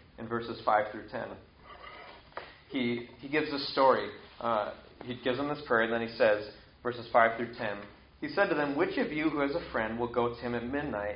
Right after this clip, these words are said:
and say to him, 'Friend, lend me three loaves of bread, for a friend of mine has arrived on a journey, and I have nothing to set before him'?" And he will answer him from within, "Do not bother me. The door is now shut, and my children are with me in bed. I cannot get up and give you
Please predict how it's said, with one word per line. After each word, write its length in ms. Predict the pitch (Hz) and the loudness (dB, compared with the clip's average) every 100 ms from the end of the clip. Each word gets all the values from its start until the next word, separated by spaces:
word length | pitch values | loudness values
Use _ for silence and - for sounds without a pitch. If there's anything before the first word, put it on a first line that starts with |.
| - | -8
and 100 | 120 | -12
say 160 | - 123 | -2 -2
to 80 | 117 | -2
him, 140 | 117 - | -6 -2
'Friend, 360 | 127 135 196 226 - - - - - | 0 0 -2 -8 -16 -20 -20 -12 -2
lend 180 | 151 | 0
me 120 | 165 - | 0 0
three 140 | 170 | 2
loaves 240 | 160 160 143 | 6 6 4
of 120 | 135 | 2
bread, 360 | 170 143 113 - - - - - - - | 4 4 2 -8 -18 -20 -20 -20 -14 -4
for 100 | 127 | -2
a 80 | |
friend 200 | - 170 | 2 4
of 80 | 156 | 4
mine 240 | 139 151 165 | 4 4 2
has 120 | 131 | 0
arrived 360 | 123 127 143 | 6 8 8
on 120 | 143 127 | 4 -4
a 40 | |
journey, 380 | 117 120 135 151 | -4 -2 0 0
and 80 | 143 | 2
I 100 | 135 | 2
have 120 | 135 | 2
nothing 320 | 160 165 190 | 2 2 -4
to 60 | 165 | -4
set 180 | - 175 | -2 0
before 380 | 160 - 165 185 | 0 -4 -2 -2
him'?" 260 | 120 104 - - - - - - | -2 -10 -14 -20 -20 -20 -18 -8
And 80 | |
he 60 | 131 | 0
will 140 | 131 | 2
answer 320 | 135 151 165 147 | 4 4 2 -4
him 220 | 156 156 | -6 -2
from 160 | 156 | -2
within, 340 | 143 135 135 135 | -2 -2 -6 -4
"Do 100 | 156 | 6
not 220 | 190 214 | 8 10
bother 320 | 156 175 220 | 12 12 10
me. 140 | 123 110 | 0 -4
The 80 | |
door 340 | 113 127 143 156 | 0 4 6 4
is 100 | 123 | 2
now 240 | 120 117 120 - | -2 -2 -2 4
shut, 380 | 131 - - - - | 4 4 -6 -18 -18
and 80 | - | -4
my 100 | 113 | -4
children 360 | - 160 165 127 | -2 0 0 2
are 80 | 120 | 0
with 220 | 127 127 | 0 -2
me 80 | 120 | -6
in 160 | 110 | -2
bed. 320 | 123 117 95 - - - - | 2 2 0 -8 -18 -20 -14
I 80 | - | -12
cannot 400 | - 135 143 143 | -4 0 0 0
get 140 | 139 | 2
up 260 | 107 107 - - _ | 2 2 -6 -20 _
and 160 | 120 117 | -8 -4
give 180 | 131 127 | -4 -4
you 240 | 104 107 | -6 -8